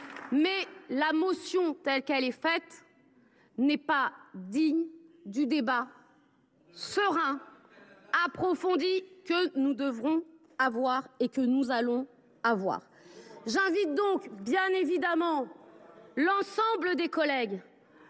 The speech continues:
à ne pas voter cette motion de renvoi en commission. Et je finirai, parce que je vous ai écouté, monsieur le ministre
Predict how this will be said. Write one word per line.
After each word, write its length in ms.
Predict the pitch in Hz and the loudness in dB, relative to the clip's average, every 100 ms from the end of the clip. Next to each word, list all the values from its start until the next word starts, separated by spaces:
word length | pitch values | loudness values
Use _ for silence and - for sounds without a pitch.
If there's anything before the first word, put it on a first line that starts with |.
| - _ | -20 _
à 140 | 262 | 2
ne 120 | 302 330 | 2 2
pas 220 | 349 330 | 0 0
voter 580 | 240 294 - 370 330 240 - - _ _ _ _ | 2 0 0 0 0 -4 -14 -20 _ _ _ _
cette 380 | - - 285 - | -10 -4 -4 0
motion 540 | 277 294 - 302 262 - | 0 0 0 0 0 -4
de 160 | 196 208 | -6 -2
renvoi 720 | 220 247 208 240 226 - - - | 0 0 0 0 0 -2 -6 -2
en 100 | 202 | 0
commission. 640 | - 202 196 - 285 359 - - - - - - - | 0 0 0 0 2 2 -2 -18 -20 -20 -20 -8 0
Et 80 | |
je 140 | 262 339 | 2 2
finirai, 600 | - 381 349 349 381 - - - - _ _ _ _ _ _ - - _ - - _ - | 2 2 2 2 0 -2 -10 -20 -20 _ _ _ _ _ _ -20 -20 _ -20 -20 _ -2
parce 200 | 285 - | -2 2
que 80 | 349 | 2
je 100 | 269 | 2
vous 180 | 302 269 | 0 0
ai 60 | |
écouté, 400 | 294 - 269 302 | -2 -2 -2 0
monsieur 240 | 302 - 269 | 0 0 -2
le 60 | 247 | 0
ministre 420 | 254 294 - | 0 -2 -6